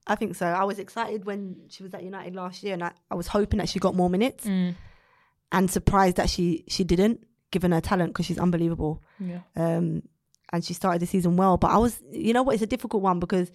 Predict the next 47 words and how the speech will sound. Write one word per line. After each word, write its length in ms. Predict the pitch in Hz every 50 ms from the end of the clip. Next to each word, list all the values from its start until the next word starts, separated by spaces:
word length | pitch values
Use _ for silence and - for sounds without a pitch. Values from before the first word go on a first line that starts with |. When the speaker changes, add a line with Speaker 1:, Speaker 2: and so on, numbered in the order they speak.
| - - _ _ _ _ _ _
Speaker 1:
she 140 | - - 240
was 100 | 262 247
exciting. 560 | 247 - - 226 214 196 - 202 220 254 254
I 140 | - 190 185
think 240 | - 240 196 - -
everything 420 | - 214 214 - - 220 175 170 -
good 320 | 220 208 190 190 185 - _
that 160 | - 190 -
come 160 | - - 202 185
out 60 | -
of 60 | 175
Man 120 | 185 185
United 400 | 185 180 180 170 - 175 165 -
come 180 | - - 190 180
through 180 | - - 185 180
her 160 | 202 226 170
at 80 | 160
the 60 | 185 175
weekend. 440 | 180 175 - 185 170 175 196 - - - - - - -
That's 160 | - 175 175 -
for 100 | - 175
sure. 180 | - 180 170
Whenever 240 | 170 180 180 180 180
she 140 | 175 - 190
was 60 | 175
on 80 | 180 180
the 60 | 175
ball, 280 | 160 - 180 175 175 -
something 240 | - 180 170 170 175
was 100 | 175 -
gonna 140 | - 170
happen. 400 | 175 175 147 - - 175 175 175 - _ _ _ _ _ _ -
Obviously, 280 | 170 170 170 - - 180
she 80 | 180
got 140 | - 175 -
the 60 | -
goal. 320 | 156 - 160 165 165 170 175 - - - - - - - _ _ _ _ _ _ -
But 360 | - 180 185 185 - - - _ _ _ _ _ _ _ _ _ _ _ _ _ _ _ _ _ _ _ _ _ _ _ _ _ _ _ _ _ _
it's 160 | - - -
mad 240 | - 202 202 208 196
because 220 | - - - 190 175
Nikita 560 | 180 170 - - 208 180 175 170 160 160 - - _ _ -
finished 220 | - 202 202 -
the 80 | 196 196
season 340 | - - 208 185 185 180 180
so 320 | - - - 226 226 240
well. 460 | 240 220 214 180 165 156 151 - -